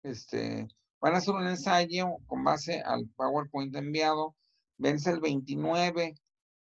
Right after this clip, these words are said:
que sería, este, déjenme les digo la fecha, que sería el siguiente lunes. ¿Les, les, les parece bien que se los ponga el martes? Para que no se agobien tanto.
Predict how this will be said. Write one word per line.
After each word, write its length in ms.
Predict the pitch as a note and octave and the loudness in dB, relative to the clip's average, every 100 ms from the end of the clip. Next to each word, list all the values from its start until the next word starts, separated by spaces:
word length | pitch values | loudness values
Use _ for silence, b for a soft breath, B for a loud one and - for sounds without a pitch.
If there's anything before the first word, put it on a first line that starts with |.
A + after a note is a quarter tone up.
| _ | _
que 140 | A#2+ A2 | -6 -4
sería, 800 | B2 B2+ C3+ D3+ D3+ D3 D3+ - _ | -4 -4 -4 -2 -2 -2 -4 -10 _
este, 360 | C3+ A#2+ - A#2 | -12 -10 -10 -10
déjenme 300 | A#2 B2 A#2 | -8 -6 -6
les 160 | A2+ A2 | -4 -6
digo 220 | A#2+ B2+ | -4 -4
la 120 | C3 | -4
fecha, 540 | C3 D#3+ D3 D3+ D3 D3+ _ _ _ B B - | -6 -8 -6 -6 -6 -8 _ _ _ B B -12
que 100 | A#2+ | -4
sería 280 | C3+ B2+ | -2 0
el 80 | C3+ | 0
siguiente 480 | C3 C#3 C3+ C3 D3+ | -4 -6 -6 -4 -2
lunes. 280 | D#3 D#3+ D#3 | -2 -2 0
¿Les, 140 | D3 B2 | -2 -2
les, 260 | B2+ B2 A2 | -6 -8 -4
les 200 | C3 B2 | -4 -2
parece 360 | - C#3+ D#3+ F3+ | 2 2 0 -4
bien 160 | F#3 | -6
que 80 | F3+ | -6
se 100 | F3+ | -4
los 160 | D#3 D3 | -4 -6
ponga 240 | E3 E3 | -6 -6
el 80 | E3+ | -2
martes? 580 | F3+ F#3 - F3 - _ _ _ _ _ _ _ _ _ _ _ _ _ | 0 0 -6 -16 -16 _ _ _ _ _ _ _ _ _ _ _ _ _
Para 220 | - B2 A#2 | -6 -6 -6
que 120 | B2 | -8
no 120 | C3+ | -8
se 140 | C3+ | -6
agobien 460 | D3+ C#3 C#3 C#3+ C#3+ | -6 -2 -4 -4 -6
tanto. 400 | D#3 D3+ D3 D3+ | -6 -6 -8 -14